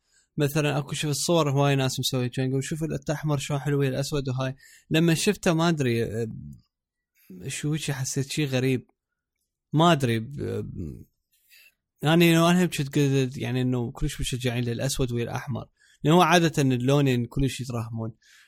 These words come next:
بس، آه، لما شفته ما أدري إيش كان ويرد، ما أعرف، يمكن إنه أني بعد ال-، المايند سيت مالتي أوردي تحول، بعد صار أبيض وأحمر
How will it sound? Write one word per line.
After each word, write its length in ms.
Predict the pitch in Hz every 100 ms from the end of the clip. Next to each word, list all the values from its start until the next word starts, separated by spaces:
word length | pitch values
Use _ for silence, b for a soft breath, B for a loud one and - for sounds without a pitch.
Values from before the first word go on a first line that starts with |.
| b
بس، 420 | 139 139 139 - 143
آه، 500 | 131 127 123 120 120
لما 300 | 123 135 131
شفته 460 | - 170 - 170
ما 160 | 139 151
أدري 580 | 139 123 117 113 110 -
إيش 240 | 131 - 123 _ - -
كان 200 | - 120 127
ويرد، 220 | 135 117 b b -
ما 80 | 165
أعرف، 180 | 156 180
يمكن 280 | 170 180
إنه 560 | 165 151 143 147 - 143
أني 140 | 151
بعد 300 | 139 135 120 - - -
ال-، 360 | 127 123 113 101
المايند 380 | 123 127 143 147
سيت 260 | - 131 -
مالتي 280 | 135 131 -
أوردي 320 | 127 131 127
تحول، 360 | 117 - 131 117
بعد 220 | 110 110
صار 280 | - 123 123
أبيض 260 | 120 123
وأحمر 420 | 120 120 120 120